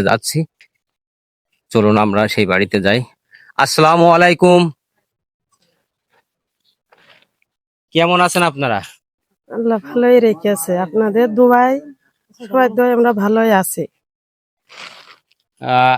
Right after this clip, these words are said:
Speaker 1: আপনাদের, আহ, এই পরিবারে ক-, মানে কেমন আয়ের উৎস,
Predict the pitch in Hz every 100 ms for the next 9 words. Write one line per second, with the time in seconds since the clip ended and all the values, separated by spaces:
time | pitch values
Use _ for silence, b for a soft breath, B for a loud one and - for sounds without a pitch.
0 | 127 127 160 156 170 160 156 151 156 170
1 | 170 175 175 180 170 - 160 151 139 143
2 | 156 160 175 175 185 180 160 180 180 165